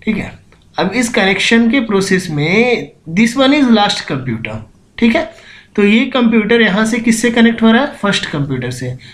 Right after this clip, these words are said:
मतलब क्या है? Last computer किससे connect होता है? First computer से, ठीक है, एक circle में। अब उसके बाद ये कह रहा है, "A computer receive data from one neighboring computers।" मतलब एक computer जो है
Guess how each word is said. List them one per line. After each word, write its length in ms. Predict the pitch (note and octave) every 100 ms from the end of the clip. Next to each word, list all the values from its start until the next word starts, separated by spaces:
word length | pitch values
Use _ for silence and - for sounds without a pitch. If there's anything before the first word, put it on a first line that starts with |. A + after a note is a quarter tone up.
| _ D#3+
मतलब 280 | D#3+ A3
क्या 120 | A3+ A#3
है? 120 | A3
Last 420 | E3+ G3 A#3 - -
computer 380 | A3+ A3 A3
किससे 280 | A3 A3+ A#3
connect 300 | A3+ A3+ A3
होता 160 | A3+ C4+
है? 60 | E4 - -
First 240 | G#3+ G#3
computer 500 | F3+ D#3 D3 C3+ A#2+
से, 240 | - G#2+ A2 _ - - _
ठीक 160 | C#4 C#4+
है, 120 | C#3 - - - - - - - -
एक 140 | F#3+ F#3
circle 340 | F#3+ F#3 D3
में। 200 | A2+ A2+ - - - - -
अब 100 | F#3+
उसके 200 | A3 C4+
बाद 180 | B3+ C4+
ये 80 | B3+
कह 160 | A#3
रहा 100 | F#3+
है, 220 | F3+ A#3+
"A 100 | G#3 G3+ G3+
computer 440 | G3 G#3+ A3 D#4+ C#4
receive 340 | A#3+ B3+ A3+
data 260 | F#3+ G3 B3+ A3+
from 260 | G#3+ A#3+ C#4 - _ _ D#3
one 200 | G#3 A3+
neighboring 1040 | G3+ G3 - - _ _ _ - D#3 E3 F#3+ -
computers।" 560 | D#3+ D3+ C#3 B2+ B2+
मतलब 320 | F#3+ G3 A#3 A3
एक 260 | A3 A3+
computer 480 | A#3+ A3+ A#3 A#3 B3+
जो 160 | A#3+ A3
है 280 | E3+ F3+